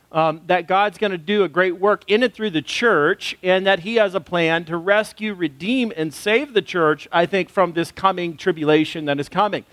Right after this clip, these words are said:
Uh, just real quick before we get started, uh, last week Easter was incredible. We had about eight hundred and sixty folks on our campus, another two hundred, uh, live streaming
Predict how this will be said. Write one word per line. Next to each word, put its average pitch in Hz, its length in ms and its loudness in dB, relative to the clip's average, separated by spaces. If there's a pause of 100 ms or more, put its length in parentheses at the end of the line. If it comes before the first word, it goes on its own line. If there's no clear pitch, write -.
(340)
Uh, 165 160 2
just 214 280 -2
real 233 160 0
quick 233 280 -2
before 214 300 0
we 226 80 4
get 185 180 0
started, 214 500 0 (260)
uh, 196 340 2
last 214 420 0
week 233 300 -2
Easter 220 380 0
was 190 160 0
incredible. 214 720 2
We 190 120 -2
had 185 240 2
about 185 280 2
eight 208 200 0
hundred 208 400 0
and 165 100 -14
sixty 214 420 -4
folks 208 400 0
on 185 140 0
our 156 100 0
campus, 208 580 -2
another 180 320 2
two 240 260 -4
hundred, 196 420 2 (100)
uh, 156 160 4
live 170 400 2
streaming 190 400 -2